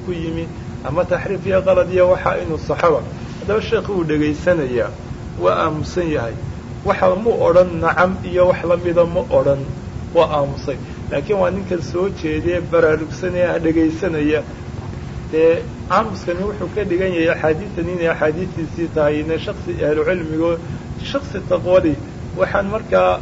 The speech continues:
khada iyo waxyaalo caynkaas oon jirin ma sugayo. Markaa iyadoo wax laga naqlinayo, isaga riwaayadiisiina ay tahayba, aamuskan uu aamusay wuxuu ka dhigan yahayba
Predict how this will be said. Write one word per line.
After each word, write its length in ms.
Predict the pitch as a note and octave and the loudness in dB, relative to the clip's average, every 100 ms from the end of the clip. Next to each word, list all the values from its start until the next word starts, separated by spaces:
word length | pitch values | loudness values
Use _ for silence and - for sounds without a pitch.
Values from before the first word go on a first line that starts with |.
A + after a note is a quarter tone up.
| - - | -6 -10
khada 380 | - - A3 - | -6 -2 0 0
iyo 160 | F#3 F#3 | 0 2
waxyaalo 380 | F3 E3+ E3+ G3 | 4 4 4 4
caynkaas 520 | F#3+ F3 D#3 F3 F3+ F#3 | 4 0 2 2 2 -2
oon 120 | F3 | -6
jirin 240 | E3+ F3 F#3 | -4 -2 -2
ma 160 | G3 | -4
sugayo. 400 | F#3+ F#3+ E3+ F3 F#3 | -4 -2 0 2 2
Markaa 280 | F#3+ F#3+ | 2 2
iyadoo 340 | F3+ F#3+ F3+ F3+ | 2 2 2 2
wax 120 | D3+ | 2
laga 220 | D#3+ F3+ | 2 0
naqlinayo, 600 | G3 E3+ F3+ F3+ F3 F3 F3 - - | 0 -2 -2 -2 0 0 -2 -4 -12
isaga 280 | - - F3 | -4 2 2
riwaayadiisiina 840 | D#3+ E3 F3+ F#3+ E3+ E3+ F#3 F3+ D3+ | 4 6 6 4 0 -4 -6 -4 0
ay 180 | D3 | 0
tahayba, 440 | C#3 D3+ D#3+ E3 D#3 - - - - | 0 0 2 2 0 -2 -10 -10 -6
aamuskan 540 | F3+ G3+ F#3+ - F3+ F3+ | -2 -2 -2 -4 -2 -2
uu 200 | - - | -2 0
aamusay 580 | D3 D3+ D3 D3 - B2+ A2+ - - - | 2 2 -2 -4 -2 -4 -4 -10 -12 -10
wuxuu 260 | - - D3+ | -8 -4 -2
ka 120 | A3 | 2
dhigan 320 | G3+ D#3 F3 E3 | 2 2 0 2
yahayba 540 | D3 C3 C#3+ C#3+ | 2 2 0 2